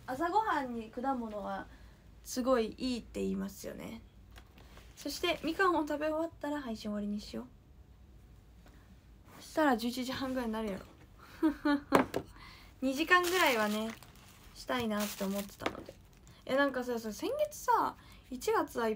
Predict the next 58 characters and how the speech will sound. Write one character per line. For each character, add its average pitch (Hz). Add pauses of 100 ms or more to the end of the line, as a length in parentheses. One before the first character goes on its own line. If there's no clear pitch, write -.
(120)
ぱ 269
い 311
シ -
ョ 311
ー -
ル 311
ー 294
ム 247
し 226
ま 214
す」 220
み 196
た 190
い -
な 190
言 190
っ 190
た 214
の 208
に、 190
前 262
半 330
全 277
然、 285 (1120)
な 247
ん -
か -
ほ 311
ん 320
と、 - (240)
三 370
が 440
日 302
は 226
ま 208
あ 208
暇 -
だ 226
っ 226
た 202
か 196
ら 190
い 190
っ -
ぱ 196
い 202
シ 208
ョ 208
ー -
ル 202
ー -
ム 196
し 190
た 190
ん 185
だ 175
け -
ど、 180